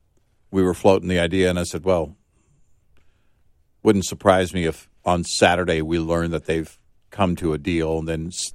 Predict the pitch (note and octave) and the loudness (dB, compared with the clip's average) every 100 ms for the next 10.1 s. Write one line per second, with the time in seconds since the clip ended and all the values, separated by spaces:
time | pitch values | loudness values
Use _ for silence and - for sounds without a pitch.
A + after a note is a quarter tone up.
0 | - - G3+ - - E2 E2+ E2+ D#2 D#2+ | 0 2 2 -2 0 0 0 -2 0 -2
1 | D#2 F2+ E2+ D#2+ - D#2+ D#2+ D#2+ - F2 | -4 -2 0 0 -6 -8 -8 -8 -4 -2
2 | E2 E2 D#2+ E2+ F2 E2 E2+ D#2+ D#2+ D#2 | -2 -4 -6 -6 -6 -4 -4 -4 -8 -12
3 | E2 D#2 D#2 D2+ _ _ - - - _ | -10 -8 -8 -10 _ _ -20 -20 -20 _
4 | _ _ _ - G2+ F#2 F2 E2+ - G#2+ | _ _ _ 4 4 6 0 -4 -8 4
5 | G#2 F#2 - - - G2 G2+ D#2+ E2 D#2+ | 4 4 -8 -10 -6 2 2 2 -4 -6
6 | - F2+ - E2+ - F2+ F#2 E2 D#2 D#2 | -2 -2 -2 -12 -4 0 0 -2 -8 -2
7 | F2+ F2 E2+ D#2 F2+ - - A2+ G2 - | -2 -2 -4 0 -2 -2 0 0 0 -4
8 | _ _ _ _ _ _ _ _ _ _ | _ _ _ _ _ _ _ _ _ _
9 | _ _ _ _ _ _ A2+ A2 G2+ F#2+ | _ _ _ _ _ _ 6 6 2 0